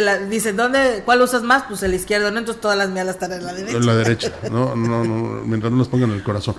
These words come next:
Speaker 1: <laughs>
Speaker 2: Eh, fíjate
Speaker 1: No, el
Speaker 2: que
Speaker 1: corazón aquí sigue siendo en la izquierda.
Speaker 2: Sí, fui, sí, pues es, siempre será. El que tenga dos
Speaker 1: Sí.
Speaker 2: corazones va a estar muy difícil. Eh, em, fui ahí precisamente al centro de salud y,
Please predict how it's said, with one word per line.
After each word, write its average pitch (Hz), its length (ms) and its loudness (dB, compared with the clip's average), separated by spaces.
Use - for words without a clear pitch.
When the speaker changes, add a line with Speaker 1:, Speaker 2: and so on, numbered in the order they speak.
Speaker 1:
<laughs> - 120 -14
Speaker 2:
Eh, 214 60 2
fíjate 131 160 -2
Speaker 1:
No, 226 140 6
el 202 80 6
Speaker 2:
que - 40 4
Speaker 1:
corazón 180 400 2
aquí 180 200 -2
sigue 175 260 0
siendo 170 300 -2
en 165 60 -4
la 165 60 -2
izquierda. 160 360 -6
Speaker 2:
Sí, 117 180 2
fui, - 300 0
sí, 151 160 6
pues 113 220 2
es, 120 80 2
siempre 120 240 -2
será. 120 220 0
El 123 120 0
que 107 80 -6
tenga 120 320 -2
dos 123 160 2
Speaker 1:
Sí. - 60 -4
Speaker 2:
corazones 113 340 2
va 120 60 2
a - 20 2
estar 117 180 0
muy 117 140 2
difícil. 101 320 -2
Eh, 123 240 -2
em, 117 720 0
fui 131 120 4
ahí 143 120 4
precisamente 127 480 2
al 117 60 -2
centro 131 260 0
de 113 80 2
salud 117 340 2
y, 110 180 0